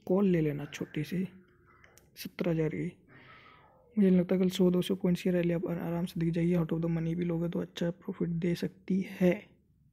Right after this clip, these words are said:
ठीक है, बाकी आपके ऊपर है क्या लेना है क्या नहीं, ये मेरा point of view है। और अब क्या रह गया मार्केट में, ये जो resistance है ना,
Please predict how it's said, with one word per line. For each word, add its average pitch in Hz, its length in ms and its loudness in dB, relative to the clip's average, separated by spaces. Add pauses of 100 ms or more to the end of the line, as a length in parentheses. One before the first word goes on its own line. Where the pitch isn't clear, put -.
(1080)
ठीक 180 180 2
है, 190 60 6
बाकी 165 360 -2
आपके 165 300 -4
ऊपर 160 260 -6
है 175 160 -8 (320)
क्या 147 160 -4
लेना 147 260 -4
है 175 160 -4
क्या 139 180 -6
नहीं, 139 200 -8 (240)
ये 190 60 2
मेरा 160 160 2
point 156 280 -4
of 156 120 -2
view 165 180 -4
है। 170 180 -4 (1600)
और 196 80 4
अब - 200 -2
क्या 214 120 6
रह 170 120 4
गया 139 140 -2
मार्केट 175 800 0
में, 185 280 -2 (560)
ये 208 240 4
जो 202 200 2
resistance 180 520 0
है 180 60 0
ना, 208 160 -2